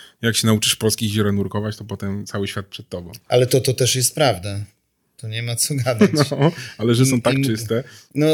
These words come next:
Speaker 2: ale niektórym, e, je, nie, niektórym może by, nie być problem na przykład, e, e, przejrzystość wody, ale może być na przykład problemem słoność wody.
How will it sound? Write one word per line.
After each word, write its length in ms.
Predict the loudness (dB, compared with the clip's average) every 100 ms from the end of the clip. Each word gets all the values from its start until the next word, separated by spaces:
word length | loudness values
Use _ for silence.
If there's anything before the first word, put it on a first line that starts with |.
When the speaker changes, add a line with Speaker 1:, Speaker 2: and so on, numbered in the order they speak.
| 2
Speaker 2:
ale 280 | 2 4 4 2
niektórym, 540 | 0 0 0 0 2
e, 560 | 2 2 2 2 2 0
je, 280 | 0 0 0
nie, 160 | -2 -2
niektórym 520 | 0 -4 -2 0 2
może 220 | 4 2
by, 120 | -2 0
nie 200 | 2 2
być 220 | 0 -2
problem 400 | 2 2 2 -2
na 100 | -2
przykład, 500 | -4 -4 -2 -2 -2
e, 400 | 2 2 2 -2 -6 -8 -20 _ _ _ -10 -10 _ _ _ _ _ _ _ _
e, 320 | -8 -6 -8 -4
przejrzystość 680 | 0 2 2 0 0 -4 -4
wody, 340 | -8 -8 -8
ale 200 | -4 -2
może 260 | 0 -2 -4
być 300 | -6 -4 -4
na 100 | -6
przykład 360 | -8 -8 -10
problemem 500 | -10 -10 -6 -4 -2
słoność 520 | 0 -2 -6 -8 -10
wody. 260 | -10 -16 -20